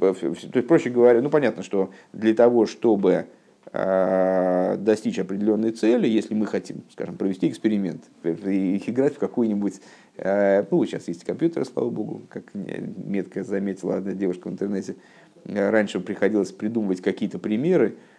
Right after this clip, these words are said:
э, сложнее, чтобы что-то объяснить. А теперь есть компьютер, и из него можно придумать пример на все. Ну вот, ну, какая-нибудь компьютерная там игра, там, стратегия какая-то.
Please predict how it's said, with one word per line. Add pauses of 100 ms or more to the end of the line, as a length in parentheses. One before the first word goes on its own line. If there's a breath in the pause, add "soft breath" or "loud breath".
(160 soft breath)
э,
сложнее,
чтобы
что-то
объяснить.
А
теперь
есть
компьютер,
и
из
него
можно
придумать
пример
на
все. (500 loud breath)
Ну
вот,
ну,
какая-нибудь
компьютерная
там
игра,
там,
стратегия
какая-то.